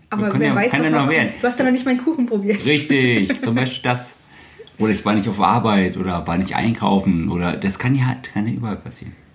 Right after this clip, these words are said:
Speaker 1: Ja, das ist so die Sache, weil es ja ver-, verschiedene Sachen von Verliebtsein gibt.
Speaker 2: Genau.
Speaker 1: Wie wir ja schon festgestellt
Speaker 2: W-,
Speaker 1: haben.
Speaker 2: wann war denn das erste Mal für dich?
Speaker 1: Dass ich verliebt
Speaker 2: Ja,
Speaker 1: war? Na,
Speaker 2: klar.
Speaker 1: in der Grundschule.
Speaker 2: Ja, wie
Speaker 1: Ja.
Speaker 2: hieß er, es oder wie auch immer? Kann ja was.
Speaker 1: <laughs>
Speaker 2: Du,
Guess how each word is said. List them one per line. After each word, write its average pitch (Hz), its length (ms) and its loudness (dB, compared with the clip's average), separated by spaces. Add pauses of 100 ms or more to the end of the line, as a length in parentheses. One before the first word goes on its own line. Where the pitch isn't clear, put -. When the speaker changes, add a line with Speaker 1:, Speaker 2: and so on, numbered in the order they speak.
Speaker 1:
Ja, 202 60 -2
das 196 100 -4
ist 208 120 0
so 226 40 2
die 214 60 6
Sache, 226 240 4
weil 185 120 2
es - 40 -6
ja 208 80 0
ver-, 202 200 0
verschiedene 214 440 2
Sachen 208 260 4
von 196 220 0
Verliebtsein 196 800 0
gibt. - 340 -12 (220)
Speaker 2:
Genau. - 280 -2 (680)
Speaker 1:
Wie 196 100 -2
wir 190 80 -8
ja 180 100 -8
schon - 160 -4
festgestellt - 520 -6
Speaker 2:
W-, - 20 -10
Speaker 1:
haben. - 100 -6
Speaker 2:
wann 104 200 4
war 104 100 4
denn 110 80 6
das 98 120 2
erste 92 280 0
Mal 107 180 4
für 101 140 -2
dich? - 240 -10 (360)
Speaker 1:
Dass 202 140 0
ich 202 120 -2
verliebt 226 300 2
Speaker 2:
Ja, 147 120 2
Speaker 1:
war? 220 80 2
Na, 220 60 -2
Speaker 2:
klar. 214 160 0
Speaker 1:
in 202 40 2
der 196 80 4
Grundschule. 196 560 -4 (460)
Speaker 2:
Ja, 90 240 -6 (240)
wie 95 100 0
Speaker 1:
Ja. 85 60 -2
Speaker 2:
hieß 98 380 0
er, 95 360 0
es - 320 -4
oder 92 400 -6
wie 101 100 -2
auch 277 160 2
immer? 127 240 0
Kann 120 140 4
ja 143 100 4
was. 135 220 0 (240)
Speaker 1:
<laughs> - 320 0
Speaker 2:
Du, 196 300 2